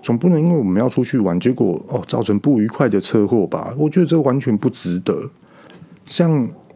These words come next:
以往啊，我，因为我很久没有出去，就是带家人出去走一走这些之类的，通常都是在忙工作上的事情。就算是去百货，然后都会去做市场调查，甚至于呢，去百货呢，就会去跟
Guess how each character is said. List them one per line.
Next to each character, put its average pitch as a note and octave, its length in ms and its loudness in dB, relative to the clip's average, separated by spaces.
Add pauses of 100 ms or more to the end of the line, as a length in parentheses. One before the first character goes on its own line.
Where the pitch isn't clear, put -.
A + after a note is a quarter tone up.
(140)
以 D#3+ 220 2
往 A2+ 320 2
啊， G2 260 0
我， B2 320 0
因 F#3 100 4
为 G3 80 6
我 G#2 160 0
很 A#2+ 220 0
久 C#3 160 2
没 F#2+ 160 2
有 A2+ 140 2
出 A2+ 180 0
去， G2 340 -2 (240)
就 B2 140 0
是 A2+ 160 -2
带 A2 160 0
家 G2+ 240 0
人 F2 160 0
出 G#2 180 0
去 G#2 160 -2
走 F2 240 0
一 G2 60 2
走 - 340 -4 (560)
这 B2+ 140 2
些 A#2 180 0
之 - 200 -2
类 G2+ 260 0
的， E2+ 160 -8
通 D3+ 180 -2
常 B2+ 140 2
都 A#2+ 100 2
是 A#2+ 140 -2
在 A2+ 140 2
忙 F#2 240 0
工 G#2+ 160 2
作 G2+ 180 0
上 F#2+ 180 -4
的 D#2+ 80 -6
事 F#2+ 220 -2
情。 - 160 -10 (140)
就 D3+ 120 0
算 C#3+ 220 2
是 C#3 180 0
去 C#3+ 160 0
百 - 280 -4
货， A2 280 2 (440)
然 G2+ 140 0
后 A2+ 360 2
都 A#2+ 140 2
会 A#2+ 120 2
去 A2 280 -2 (100)
做 A#2 180 2
市 A#2 220 -2
场 F2 220 -6
调 F#2 200 0
查， - 300 -10 (540)
甚 C3+ 200 2
至 D3 160 2
于 A2+ 120 2
呢， G2 160 2
去 A#2+ 120 0
百 F#2 240 -2
货 B2 200 2
呢， G#2 180 2
就 A#2+ 160 2
会 B2 80 0
去 A#2+ 160 -4
跟 A#2+ 320 0